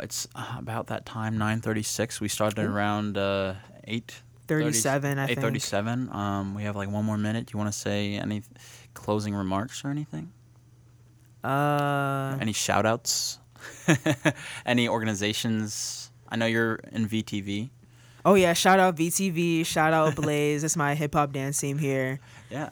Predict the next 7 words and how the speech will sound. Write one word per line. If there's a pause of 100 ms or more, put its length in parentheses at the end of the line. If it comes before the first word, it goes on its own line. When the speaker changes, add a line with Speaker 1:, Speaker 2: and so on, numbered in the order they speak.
Speaker 2:
Shout
out, (240)
you
know,
Grace
Covenant
Church.